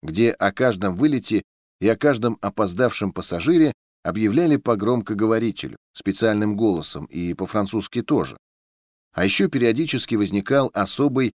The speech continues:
стрекочущий шум. Это менялись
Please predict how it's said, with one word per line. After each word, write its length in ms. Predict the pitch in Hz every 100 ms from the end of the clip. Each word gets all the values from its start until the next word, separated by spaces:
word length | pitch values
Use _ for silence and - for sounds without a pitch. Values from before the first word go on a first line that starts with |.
| _
стрекочущий 840 | - - 117 - 131 120 120 - 123
шум. 400 | - - 95 60 _ _
Это 200 | - 78
менялись 500 | 90 98 107 101 -